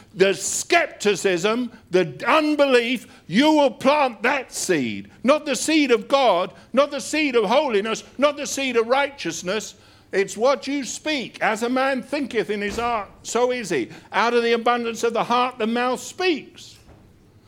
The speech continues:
And if the wrong thing's in your heart and you speak it out, and you parents, mark my words, every parent here,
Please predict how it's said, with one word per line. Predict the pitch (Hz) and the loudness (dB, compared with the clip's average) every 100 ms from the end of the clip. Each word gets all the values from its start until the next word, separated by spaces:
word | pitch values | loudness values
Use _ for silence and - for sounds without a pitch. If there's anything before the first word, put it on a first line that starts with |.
| _ - | _ -4
And | 175 214 | 0 0
if | 214 | 2
the | 233 | 4
wrong | 277 302 285 | 4 4 0
thing's | 240 302 247 | -2 -2 0
in | 254 262 | 0 2
your | 247 | 2
heart | 214 254 190 151 - - | 2 2 2 -2 -8 -6
and | 180 220 | -2 -2
you | 247 | -4
speak | - - 269 262 | -6 -6 -6 -4
it | 254 | -2
out, | 220 196 190 - | -2 -2 -8 -4
and | 185 269 | 0 2
you | 311 | 0
parents, | - 285 311 254 185 147 - | 0 0 2 2 0 -4 -2
mark | 247 262 247 | 2 2 0
my | 226 240 | 0 0
words, | 247 254 240 151 95 - - _ _ _ _ _ _ 208 | 2 2 2 -2 -6 -18 -20 _ _ _ _ _ _ 2
every | 262 269 254 | 2 2 -4
parent | - 254 277 240 220 180 | -2 -2 0 0 -2 -4
here, | 240 226 123 | 0 0 0